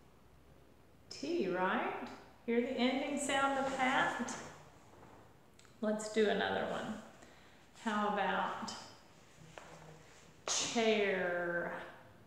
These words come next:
Don't listen to the beginning sound, but listen to the ending sound.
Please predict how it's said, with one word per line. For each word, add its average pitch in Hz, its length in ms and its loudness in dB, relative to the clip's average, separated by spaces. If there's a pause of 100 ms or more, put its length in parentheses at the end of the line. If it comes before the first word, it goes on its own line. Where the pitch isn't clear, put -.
(340)
Don't 190 260 -2
listen 254 360 0
to 302 80 -4
the 262 100 -2
beginning 254 500 4
sound, 185 440 0
but 196 160 0
listen 233 340 4
to 240 160 2
the 190 280 0
ending 208 540 2
sound. - 640 -6